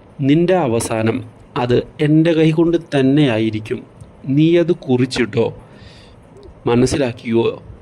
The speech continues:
എന്ന് പറയുകയും ചെയ്തതിനെ തുടർന്ന് കല്യാണിക്ക് വിഷമമാകുന്നു. പക്ഷേ കല്യാണി പുറത്തു പോയതിനെ തുടർന്ന് പ്രകാശൻ ആശ്വസിപ്പിക്കുകയാണ്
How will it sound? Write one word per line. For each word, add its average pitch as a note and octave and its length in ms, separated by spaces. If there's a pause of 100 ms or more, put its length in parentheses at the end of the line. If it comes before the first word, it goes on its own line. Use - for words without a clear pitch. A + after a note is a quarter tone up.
(540)
എന്ന് F#3+ 200
പറയുകയും E3+ 480 (100)
ചെയ്തതിനെ A#2 560
തുടർന്ന് A2 400 (440)
കല്യാണിക്ക് B2+ 640
വിഷമമാകുന്നു. A#2 800 (680)
പക്ഷേ A#2+ 340 (640)
കല്യാണി F3 500
പുറത്തു E3+ 360
പോയതിനെ A2+ 500
തുടർന്ന് A2 400 (200)
പ്രകാശൻ A2 540 (340)
ആശ്വസിപ്പിക്കുകയാണ് A2 1080